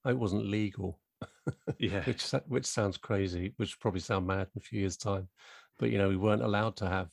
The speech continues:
Speaker 1: six people in one room. So, uh, yeah, so it's kind of, that was, that was, you know, dependent on that to a certain extent. But, but also I did it, it was done quite quickly in a way because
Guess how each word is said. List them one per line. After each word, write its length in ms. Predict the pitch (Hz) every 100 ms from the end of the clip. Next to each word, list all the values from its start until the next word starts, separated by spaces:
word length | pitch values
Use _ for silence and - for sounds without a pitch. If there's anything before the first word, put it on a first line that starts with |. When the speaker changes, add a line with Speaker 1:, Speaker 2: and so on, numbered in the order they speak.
| _
Speaker 1:
six 320 | - - -
people 360 | - 95 87 90
in 100 | 87
one 180 | 87 90
room. 280 | 90 85 87 _ _ _ - - - - _ -
So, 420 | - 101 90 92
uh, 320 | 95 95 92 - _
yeah, 280 | 113 101 90
so 200 | 87 117
it's 100 | 101
kind 200 | - 110
of, 80 | 98
that 120 | - 117
was, 300 | 92 - - _ _ _ _ - - - - _ -
that 100 | 120
was, 220 | 110 - 147
you 100 | 101
know, 160 | 95 87 -
dependent 420 | - 110 95 92
on 180 | 107 92
that 180 | 98 -
to 80 | 110
a 40 |
certain 180 | 107 107
extent. 300 | - 107 - -
But, 120 | 117 - _ _ _ - -
but 60 | 151
also 240 | 143 151
I 60 | 135
did 180 | 151
it, 80 | 127
it 120 | 135
was 100 | 139
done 160 | - 151
quite 300 | - 147 131
quickly 380 | - 156 139 139
in 80 | 135
a 40 |
way 120 | 139
because 500 | 139 131 135 120 -